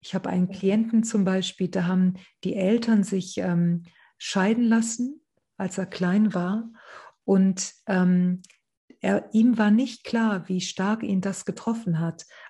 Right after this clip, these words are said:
Aber ungefähr zu dieser Zeit hat er an Gewicht zugenommen. Und als wir damit gearbeitet haben, ihm war das überhaupt nicht bewusst. Er dachte immer, es geht doch um das Essen.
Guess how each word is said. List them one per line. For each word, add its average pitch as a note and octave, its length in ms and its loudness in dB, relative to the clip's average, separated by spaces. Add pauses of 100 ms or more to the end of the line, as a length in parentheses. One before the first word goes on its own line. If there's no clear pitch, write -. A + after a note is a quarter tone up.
Aber G3 260 -2
ungefähr G#3 420 -2
zu G#3 140 -6
dieser A3 320 0
Zeit G3 440 -6
hat G3 160 -6
er F#3 80 -4
an F#3 120 0
Gewicht A3 380 -4
zugenommen. D3 800 -4 (960)
Und F#3 180 2
als F#3 200 -2
wir G3+ 60 0
damit G3 300 0
gearbeitet G#3+ 600 -2
haben, E3+ 260 -4
ihm G#3+ 160 2
war G#3 80 0
das G3+ 220 -6
überhaupt G#3 280 -4
nicht - 160 -10
bewusst. B3+ 440 -2
Er F3+ 80 -4
dachte F#3 240 -6
immer, F#3+ 100 0
es - 140 -10
geht G3 200 -2
doch F3+ 120 -6
um F3 100 -4
das G3+ 200 -4
Essen. D#3+ 520 -2